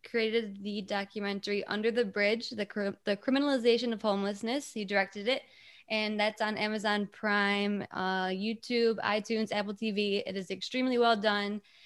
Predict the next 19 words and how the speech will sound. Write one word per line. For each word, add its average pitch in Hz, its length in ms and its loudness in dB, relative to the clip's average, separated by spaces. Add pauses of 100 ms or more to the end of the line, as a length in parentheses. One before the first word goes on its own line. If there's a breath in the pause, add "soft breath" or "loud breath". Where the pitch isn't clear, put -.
(140 soft breath)
and 220 140 -2
it 220 60 -2
really 247 340 2
showcases 233 680 -2
the 202 80 -4
lack 196 300 2
of 226 120 -6
compassion 214 760 0
in 202 300 -2
local 196 340 0
government, 214 600 -2
specifically 226 640 -4
for 226 100 -6
this 196 160 -2
documentary 202 760 -2
for 233 160 -6
the 214 80 -4
homeless 226 260 -2
population. 269 640 -2